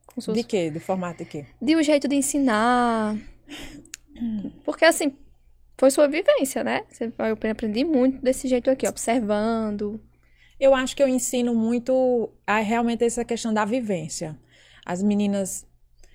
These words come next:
Speaker 2: começando agora nessa área de pilates, né? Você, "E aí, e agora?" Eu falo,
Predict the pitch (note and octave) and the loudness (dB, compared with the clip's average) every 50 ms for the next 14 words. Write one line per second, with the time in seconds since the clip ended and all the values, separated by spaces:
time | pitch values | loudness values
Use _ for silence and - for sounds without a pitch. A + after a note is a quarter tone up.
0 | _ _ - G#3 G#3 G#3+ G#3 G#3 - A#3 A3 G#3+ A3 G#3+ G3 G3+ G3 G3 F#3+ G3 | _ _ -4 -2 0 2 0 0 0 -2 -2 0 0 0 2 0 0 0 0 -2
1 | G3 G3 - G#3 G3 F#3+ F#3 F#3 F#3+ F3+ - G3 F#3+ G3 G#3 A3 A3+ A3 - A3 | -4 -4 -4 -6 -4 -4 -4 -4 -6 -4 -4 -2 -2 0 -2 -2 -4 -6 -6 -6
2 | A3 G3+ G#3+ G#3+ - A3+ A3 A3+ B3 C4 C#4+ E4 F4 E4+ D#4 A#3+ G#3+ G#3 G#3+ A#3 | -4 -4 -6 -6 -4 -2 -2 0 -2 -2 -4 -6 -6 -4 -2 -2 0 2 2 2
3 | B3+ C#4+ C#4 B3 B3 A#3 G#3 G3 G3 - A#3+ B3+ D#4+ E4+ | 2 2 2 2 2 4 4 4 2 0 -4 -8 -8 -10